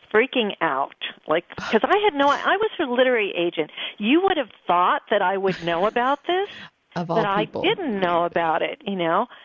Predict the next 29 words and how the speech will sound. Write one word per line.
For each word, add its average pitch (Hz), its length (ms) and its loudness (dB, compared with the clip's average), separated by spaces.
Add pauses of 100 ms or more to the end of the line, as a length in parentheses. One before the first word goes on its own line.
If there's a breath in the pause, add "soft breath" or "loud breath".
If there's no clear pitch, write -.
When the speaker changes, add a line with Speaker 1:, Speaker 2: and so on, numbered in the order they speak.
(400 loud breath)
Speaker 1:
And, 214 320 2 (260)
and 214 220 2 (100)
so 196 320 4 (100)
I 196 500 2
picked - 260 -6
up 302 100 -6
the 320 120 0 (120)
phone 180 560 0
and 185 140 0
I 170 120 0
called 175 500 0 (380)
Gideon, 175 380 0
who 180 180 -4
was 165 200 -2 (180)
both 190 240 2
of 208 120 2
our 170 400 2
editors 165 500 0
at 175 100 -2
HarperCollins, 170 880 -2 (800 loud breath)
and, 196 240 6 (340)
and 190 240 2
Gideon 294 340 2
answers 220 400 0
the 220 100 -2 (100)
phone 175 420 0
and 185 140 0
I 180 100 0 (100)
say, 185 200 2